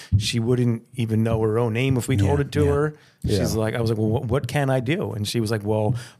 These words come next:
Speaker 1: my daughter is in rehab right now. She had her baby when she was in jail."
Speaker 3: Mm.
Speaker 1: And, oh no, she's in a halfway house now.
Speaker 2: Yeah.
Speaker 1: She had her baby when she's, and, and she needs help with diapers. Like,
Speaker 3: Look at that.
Speaker 1: "Can you just buy
Speaker 3: There
Speaker 1: her
Speaker 3: you go.
Speaker 1: diapers?" And I was like,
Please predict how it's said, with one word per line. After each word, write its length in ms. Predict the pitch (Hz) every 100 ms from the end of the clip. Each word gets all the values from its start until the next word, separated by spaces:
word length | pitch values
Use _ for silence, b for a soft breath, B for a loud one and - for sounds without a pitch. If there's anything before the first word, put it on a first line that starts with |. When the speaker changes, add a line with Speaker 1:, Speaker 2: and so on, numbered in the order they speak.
| _ _ -
Speaker 1:
my 400 | 110 110 127 143
daughter 540 | 117 127 120 120 117
is 220 | 120 104
in 180 | 104 101
rehab 460 | 104 135 107 98 90
right 180 | 90 90
now. 340 | 95 87 101 B B
She 220 | - 135
had 220 | 113 120 120
her 120 | 110
baby 580 | 95 113 151 131 98 95
when 200 | 95 113
she 180 | 120
was 220 | 143 113 107
in 140 | 90
jail." 600 | 87 104 135 90 104 - -
Speaker 3:
Mm. 360 | 120 113 104 - -
Speaker 1:
And, 440 | 123 110 104 117 -
oh 80 | 135
no, 100 | 123
she's 160 | 104
in 80 | 127
a 60 | 123
halfway 380 | 151 131 131 143
house 280 | 110 95
now. 140 | 107 98
Speaker 2:
Yeah. 180 | 87 76
Speaker 1:
She 200 | - -
had 180 | 110 135
her 80 | 123
baby 160 | 120 131
when 80 |
she's, 160 | 113 123
and, 340 | - 120 113
and 140 | 120 107
she 100 | 131
needs 220 | 117 117
help 180 | 113 107
with 80 | 107
diapers. 380 | 127 143 104
Like, 120 | 101 95
Speaker 3:
Look 120 | 92
at 100 | 85
that. 120 | 90
Speaker 1:
"Can 100 | 87
you 200 | 110 110
just 240 | 104 107 -
buy 340 | 107 101 98 90 _ -
Speaker 3:
There 80 | 98
Speaker 1:
her 60 |
Speaker 3:
you 60 | 104
go. 80 | 117
Speaker 1:
diapers?" 400 | 127 101 - - -
And 160 | 107 95
I 60 |
was 120 | 101 98
like, 320 | 110 98 -